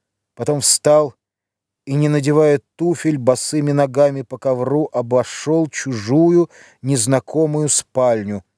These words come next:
нашёл ещё рожок от стенной лампы и зажёг. Стало светло и приятно, и только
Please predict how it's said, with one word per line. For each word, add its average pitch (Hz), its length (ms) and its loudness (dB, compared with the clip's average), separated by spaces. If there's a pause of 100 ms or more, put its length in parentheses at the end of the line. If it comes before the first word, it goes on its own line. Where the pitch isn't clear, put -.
(240)
нашёл 127 340 -2
ещё 156 400 0
рожок 160 480 0
от - 160 -12
стенной 143 540 -2
лампы 135 540 -2 (340)
и 135 80 -8
зажёг. 120 540 0 (440)
Стало 135 320 -2
светло 120 640 0
и 156 80 0
приятно, 123 720 -2 (420)
и 123 100 -14
только 151 500 -4